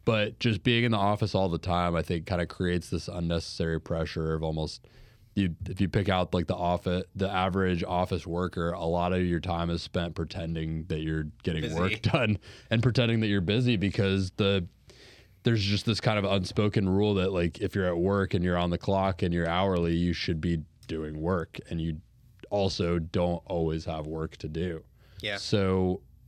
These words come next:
Speaker 1: it, it's just a lot of wasted time, and I think that is a very unfortunate thing. I, I'm not necessarily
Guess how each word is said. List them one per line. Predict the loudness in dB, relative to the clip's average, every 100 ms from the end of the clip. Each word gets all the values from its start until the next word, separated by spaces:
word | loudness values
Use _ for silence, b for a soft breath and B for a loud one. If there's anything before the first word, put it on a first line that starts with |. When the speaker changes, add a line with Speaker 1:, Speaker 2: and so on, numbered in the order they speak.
| -10
Speaker 1:
it, | -4 -4 -4
it's | -8
just | -4 0
a | 2
lot | 2 2
of | 2
wasted | 2 0 -2 -4 -4
time, | -2 0 2 0 -4 -4
and | -2 0 0 -4
I | -4 -2
think | 0 -2 0
that | 0 2 0 -2 -12 _ -20 _ _ _ -2
is | 0 2
a | 2
very | 2 2 2
unfortunate | 0 0 -2 -2 -6 -4
thing. | -2 0 0 -2
I, | -6 -8
I'm | -4
not | -2 -2
necessarily | -2 -4 -2 0 0 -2